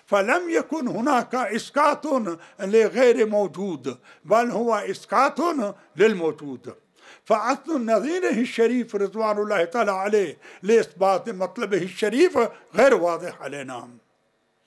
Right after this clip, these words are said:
أما أصل المطلب هذا وهو أنه مقتضي للحرمة موجود، هذا مقتضي حرمة، هاي مثال الشيخ الأعظم الأنصاري، مثال حرمة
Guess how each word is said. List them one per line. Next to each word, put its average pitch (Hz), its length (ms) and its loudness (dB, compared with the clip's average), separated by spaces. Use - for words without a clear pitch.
أما 285 440 2
أصل 302 260 -4
المطلب 220 540 -2
هذا 226 320 2
وهو 214 560 0
أنه 202 340 -2
مقتضي 247 760 -2
للحرمة 208 640 0
موجود، 208 560 2
هذا 214 440 2
مقتضي 185 420 -4
حرمة، 202 560 -2
هاي 285 160 -2
مثال 240 380 0
الشيخ 196 340 -6
الأعظم 190 360 -4
الأنصاري، 175 580 -16
مثال 190 320 -2
حرمة 220 720 2